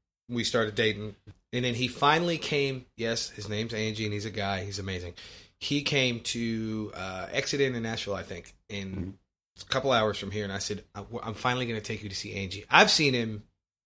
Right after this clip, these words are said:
Speaker 1: nine or ten times.
Speaker 2: Wow.
Speaker 1: Amazing songwriter, amazing singer, just unbelievable. So,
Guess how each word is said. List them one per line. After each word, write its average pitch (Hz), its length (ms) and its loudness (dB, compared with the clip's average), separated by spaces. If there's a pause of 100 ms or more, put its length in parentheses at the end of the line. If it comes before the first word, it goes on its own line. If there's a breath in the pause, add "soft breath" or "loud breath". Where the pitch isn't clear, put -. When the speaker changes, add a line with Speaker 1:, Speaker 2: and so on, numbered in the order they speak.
(100)
Speaker 1:
nine 180 240 6
or 143 80 4
ten 120 260 -2
times. 101 420 -6 (260)
Speaker 2:
Wow. 78 240 -2 (180)
Speaker 1:
Amazing 151 600 2
songwriter, 123 600 2
amazing 123 580 -2
singer, 110 300 0
just 104 220 -6
unbelievable. 107 520 -4 (600)
So, 123 340 4